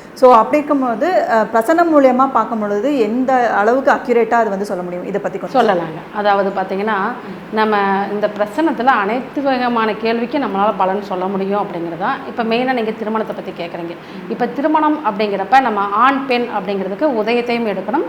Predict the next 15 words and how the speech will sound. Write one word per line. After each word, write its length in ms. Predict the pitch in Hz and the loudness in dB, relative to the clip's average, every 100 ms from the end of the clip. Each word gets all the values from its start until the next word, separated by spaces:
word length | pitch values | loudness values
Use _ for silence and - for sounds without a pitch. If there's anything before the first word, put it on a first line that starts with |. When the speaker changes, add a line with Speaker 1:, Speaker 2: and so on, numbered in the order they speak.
| - 202 247 | -2 4 6
Speaker 2:
ஆருடத்தையும் 460 | 247 - 214 220 | 4 0 -2 -2
எடுக்கணும். 320 | 190 - 180 170 - 185 - | -4 -6 -8 -10 -14 -14 -4
அப்ப 220 | 214 254 | 0 2
இங்க 120 | 233 | 2
உதயம் 520 | 220 233 285 320 302 | 0 2 2 2 2
வந்து 200 | 240 262 | 2 4
ஆணாகவும், 760 | 269 202 214 233 208 185 196 311 - | 4 4 2 2 2 -2 -2 -2 -2
ஆருடத்தை 500 | 226 254 247 208 285 285 | 2 4 4 2 -2 -2
பெண்ணாகவும் 500 | 208 214 220 202 214 | -4 0 0 0 -4
எடுக்கணும். 340 | 175 - 180 - - 185 - | -4 -8 -10 -12 -16 -10 -8
இப்ப 200 | - 240 | -2 2
இங்க 320 | 226 214 233 | 2 2 2
உதயத்திலே 440 | 311 349 330 311 | 2 2 2 2
கவிப்பு 400 | 311 240 233 233 | 4 2 2 0
இருந்துச்சு, 360 | 202 185 - | -2 -4 -8